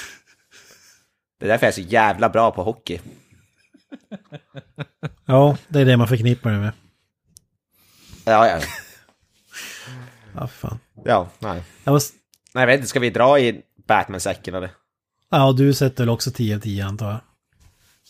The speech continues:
Speaker 1: Ja, ja, självklart. Nej, men ja, jag tyck-, nog tyckte jag, alltså, som sagt, <laughs> det är ju inte som en sån här typ av film som jag ser vanligtvis, men jag tycker det var sjukt roligt i alla fall, så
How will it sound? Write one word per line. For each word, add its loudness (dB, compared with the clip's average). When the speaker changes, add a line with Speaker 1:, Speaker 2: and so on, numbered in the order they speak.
Speaker 1:
Ja, 4
ja, -2
självklart. -4
Nej, 2
men 0
ja, 2
jag 2
tyck-, -8
nog -8
tyckte -6
jag, 2
alltså, -4
som -10
sagt, -2
<laughs> -4
det 4
är 8
ju 4
inte 0
som -2
en 2
sån 0
här 2
typ -6
av 0
film -4
som -6
jag -2
ser 2
vanligtvis, 0
men -8
jag -2
tycker -2
det 4
var 2
sjukt 0
roligt 2
i 4
alla 0
fall, 0
så -4